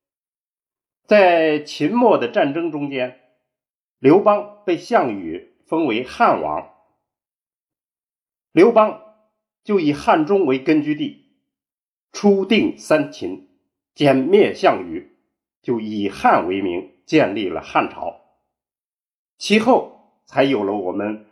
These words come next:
汉人、汉民族、汉文化，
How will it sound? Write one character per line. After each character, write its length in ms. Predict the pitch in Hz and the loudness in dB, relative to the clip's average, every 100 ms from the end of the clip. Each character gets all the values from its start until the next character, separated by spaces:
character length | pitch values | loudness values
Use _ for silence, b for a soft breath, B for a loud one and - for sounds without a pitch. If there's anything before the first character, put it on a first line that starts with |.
| _ | _
汉 400 | - 185 156 120 | -4 2 2 0
人、 400 | 101 104 127 - _ _ _ | -4 -4 -6 -14 _ _ _
汉 300 | _ - 170 | _ 0 0
民 220 | 127 120 120 | 0 -4 -6
族、 400 | 98 110 - _ _ | -8 -10 -14 _ _
汉 380 | _ - 190 127 | _ -2 0 0
文 180 | 95 117 | -6 -6
化， 520 | 160 123 - _ _ | -4 -6 -8 _ _